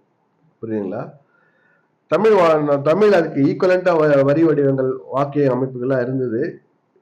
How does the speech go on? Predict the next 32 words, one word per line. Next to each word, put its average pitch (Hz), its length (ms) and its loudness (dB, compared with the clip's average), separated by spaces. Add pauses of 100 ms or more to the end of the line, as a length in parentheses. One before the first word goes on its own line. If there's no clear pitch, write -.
(240)
எழுத்துல 196 360 0
தான், 160 140 0
எழுத்துப்பூர்வமா 185 680 -2
தான் 139 140 0
இருக்குது, 101 280 -8
எழுத்துல 190 320 -4
தான் 156 160 -2
இருக்குது. 80 280 -12 (420)
அதை 170 160 -2
நம்ம 175 180 0
வந்து 180 440 0
பயன்படுத்துறது 151 480 -4
இல்ல. 107 220 -6
அதனால 156 300 -2
நம்ம 151 140 0
வந்து 131 240 0 (140)
தமிழ்ல 165 420 0
வந்து 127 260 -2
மொழி 156 320 0
வளம் 139 260 -2
வந்து 127 240 -4
ரொம்ப 160 180 -4 (140)
குறைவா 135 280 -2
இருக்கு - 260 -14 (1000)
பேசுற 175 320 0
மொழியில. 95 360 -8 (560)
புரியுங்களா? 120 380 -6 (1200)
பேசுறது 190 300 0
தானே 185 200 0
எழுத 170 220 2
தெரியும் 120 260 -4
நமக்கு. 104 600 -6